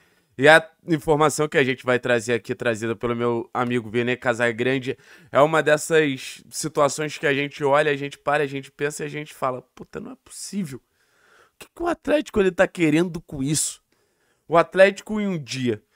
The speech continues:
perde um dos maiores negociadores que a gente tem no futebol, não só da, do brasileiro, mas da América do Sul, do futebol mundial. Em questão de capacidade de negócios, o Alexandre Matos, ele é muito diferente.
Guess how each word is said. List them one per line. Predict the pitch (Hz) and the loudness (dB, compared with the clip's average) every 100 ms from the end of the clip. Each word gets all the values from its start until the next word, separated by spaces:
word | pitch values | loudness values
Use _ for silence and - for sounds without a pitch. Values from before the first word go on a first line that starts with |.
| _ - | _ 2
perde | 160 156 165 | 4 4 0
um | |
dos | 165 147 | -6 -6
maiores | 160 185 220 | -2 -2 -2
negociadores | 208 185 185 - 165 151 143 | -4 0 -2 0 0 -2 -4
que | - | -2
a | 131 | -2
gente | 139 - | -2 -6
tem | 147 | -4
no | 147 | -4
futebol, | - 165 165 151 320 | -8 -12 -6 -4 -4
não | 415 | -4
só | 370 - - | -6 -6 -4
da, | 302 | -4
do | 160 147 147 196 175 | -6 -12 -10 -8 -8
brasileiro, | 165 165 170 151 127 175 | -2 2 2 0 -6 -4
mas | 170 131 | -4 -2
da | 147 | 0
América | 165 180 180 | -2 -4 -10
do | 160 | -10
Sul, | 151 | -14
do | 185 | -16
futebol | - - 151 156 | -18 -12 -4 -4
mundial. | 175 151 117 127 _ _ _ _ _ - | -2 0 0 -2 _ _ _ _ _ -10
Em | 151 | -2
questão | 185 143 180 214 | 0 0 0 -2
de | 208 202 | -2 0
capacidade | 185 185 175 - 143 160 | 0 0 -4 0 0 0
de | 143 156 | -10 -8
negócios, | 156 135 135 143 - 147 | -6 0 4 2 0 -6
o | 147 | 0
Alexandre | 143 139 127 147 139 | 0 0 -6 -8 -6
Matos, | 131 139 143 139 127 | -2 -4 -4 -12 -8
ele | 147 147 135 | -8 -4 -2
é | 135 143 _ - | -2 -4 _ -14
muito | 175 208 233 208 | -4 0 0 -4
diferente. | 156 - 131 117 139 - | -10 -4 -2 -4 -8 -18